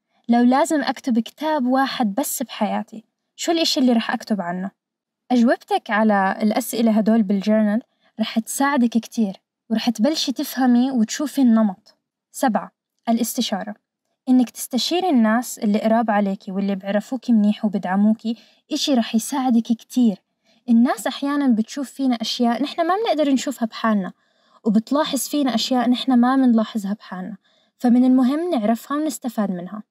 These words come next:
تمانية، اكتبي رسائل لحالك المستقبلية. من الأشياء اللي أنا شخصيا ساعدتني كتير، كتير، هي الرسائل اللي كنت أكتبها لحالي زمان،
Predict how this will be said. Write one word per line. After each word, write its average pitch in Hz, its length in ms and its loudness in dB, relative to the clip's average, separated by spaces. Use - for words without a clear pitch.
تمانية، 226 440 2
اكتبي 285 420 -2
رسائل 240 500 0
لحالك 226 480 0
المستقبلية. 220 680 -2
من 233 160 4
الأشياء 269 520 0
اللي 226 160 2
أنا 247 200 -2
شخصيا 254 560 -2
ساعدتني 226 800 0
كتير، 240 600 2
كتير، 240 440 0
هي 269 220 4
الرسائل 240 580 2
اللي 220 160 4
كنت 247 280 -2
أكتبها 226 380 0
لحالي 208 400 -2
زمان، 175 320 -8